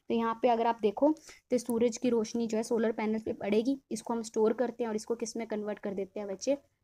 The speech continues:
तो इलेक्ट्रिक करंट में, यानी कि चार आपका कह लो कि, अ, जो हमारे हम वो रन करवाते हैं ना, जैसे स्ट्रीट लाइट्स हो गई हैं इस तरह से।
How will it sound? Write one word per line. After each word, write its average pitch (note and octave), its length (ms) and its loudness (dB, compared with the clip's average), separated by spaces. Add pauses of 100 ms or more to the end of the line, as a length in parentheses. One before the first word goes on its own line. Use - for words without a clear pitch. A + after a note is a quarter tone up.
तो - 60 -14 (100)
इलेक्ट्रिक A3 440 0
करंट G#3 320 0
में, G#3+ 100 0
यानी G3+ 160 -2
कि B3 80 -2
चार G3+ 400 -2 (120)
आपका A#3 380 0 (840)
कह G#3+ 180 0
लो A#3 120 4 (400)
कि, A#3 260 0
अ, G#3+ 340 2
जो G#3 300 4
हमारे G#3 340 2
हम G#3+ 280 4
वो G#3+ 160 6
रन A3 200 4
करवाते G3+ 360 -6
हैं A3+ 60 0
ना, C#4+ 60 2
जैसे A#3 180 -4
स्ट्रीट A3 380 -4
लाइट्स G#3 280 -2
हो G#3+ 60 -2
गई G3+ 120 -8
हैं G3 100 0
इस G3 160 -4
तरह G3 220 0
से। A#3+ 160 -6